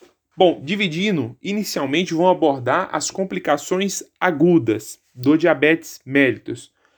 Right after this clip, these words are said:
Nós temos duas crises hiperglicêmicas clássicas do diabetes mellitus, eh, que frequentemente tem a complica-, como complicação aguda.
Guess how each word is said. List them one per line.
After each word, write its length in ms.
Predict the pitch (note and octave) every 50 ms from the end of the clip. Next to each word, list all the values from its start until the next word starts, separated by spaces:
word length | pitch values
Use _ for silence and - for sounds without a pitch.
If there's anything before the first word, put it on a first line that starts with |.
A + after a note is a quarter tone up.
| _ _ _ _ _
Nós 160 | - D#3+ E3+
temos 420 | E3+ - G3+ G#3 G#3+ F#3 - - _ _ _ _ _ _
duas 680 | C3+ C#3 D3 G#3 A3+ A#3+ B3 B3+ A#3 - - - - _ _ -
crises 580 | - F3 F#3 G3 G#3 G3 F3 G3 F#3 - - -
hiperglicêmicas 1300 | - F#3 F3+ - - E3 D3+ C#3+ C#3+ D#3+ C#3+ C#3 C#3+ - D#3 D#3+ E3+ E3+ F3 E3 - - E3+ E3 - -
clássicas 840 | - _ - E3+ E3 E3 E3 D3 C#3 C#3 - A#2+ - B2 A2+ G#2+ G#2+
do 100 | A#2+ B2
diabetes 600 | B2 D3 C#3 C3 B2 C3 C3 C3+ - - - -
mellitus, 680 | C3 C3+ C3+ C#3+ D3 D#3 D3 - E3+ E3 - - - _ _ _ _ _ _ _ _ _ _ _
eh, 380 | - B2+ C3 C3+ C3+ C3+ C3 C3 -
que 80 | D#3
frequentemente 840 | C#3+ - D#3 C#3+ C#3+ F#3 F#3 F3+ - E3 D3 D3 D#3+ E3 D#3+ - D3
tem 220 | - - D3+ D#3
a 60 | D#3 D3+
complica-, 480 | - D#3+ D3+ - D#3+ D3 - - - C#3
como 220 | - D3 D#3+ D#3
complicação 640 | - D#3+ D3+ C#3+ - - - D3+ C#3+ - - E3
aguda. 560 | F3 F3 C#3 A2+ B2+ C3 C3 B2 A2 - -